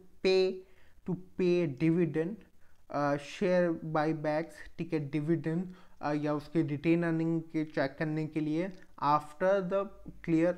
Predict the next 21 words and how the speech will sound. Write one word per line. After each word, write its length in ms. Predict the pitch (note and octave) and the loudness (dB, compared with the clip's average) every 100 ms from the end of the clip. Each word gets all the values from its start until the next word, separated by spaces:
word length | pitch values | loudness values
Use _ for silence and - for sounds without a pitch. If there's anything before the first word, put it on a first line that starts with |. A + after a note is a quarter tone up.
| D#3 | 2
all 180 | D#3+ D#3+ | 2 2
the 180 | E3 | -2
capital 480 | F3+ C#3 - - F3 C4 - - | -4 -6 -6 -6 -6 -8 -12 -10
expenditure, 760 | - - A2 - - - - - - - - - | -10 -10 -12 -12 -16 -18 -18 -18 -20 -20 -20 -14
ठीक 120 | - | -12
है। 160 | - - - - - | -14 -18 -20 -20 -8
तो 180 | D#3+ D#3+ | 0 2
the, 260 | C#3+ D3 D3 - - - | 2 0 -2 -6 -18 -6
so 100 | F3 D#3+ | -2 2
guys, 200 | D#3+ E3+ - E3 | 2 0 -2 -4
this 100 | D#3+ | -4
is 180 | D#3+ | -6
all 300 | B2 C#3 D#3+ - - | -6 -2 0 -2 -2
about 680 | C#3+ C#3 - C#3 D#3 E3 - - - | -6 -6 -8 -4 -2 -4 -10 -16 -12
the 80 | D#3 | -12
financial 920 | - - B2+ D3+ D#3 D#3 D#3 - E3 | -12 -10 -8 -8 -8 -8 -10 -6 -6
statement 960 | E3 - - D3+ D3 D3+ D#3 D3 D3 D3 - - C#3+ | -6 -10 -6 -2 0 -2 -6 -6 -6 -8 -12 -12 -8
analysis 580 | D3 D3 D3 D3 F3 F3 - - - | -4 -2 -4 -4 -8 -8 -14 -16 -12
and 260 | A#2+ C3+ - - - | -10 -10 -14 -12 -6
cash 260 | C#3 D3 D3 | -4 -4 -8
flow 380 | - - D3 | -12 -10 -6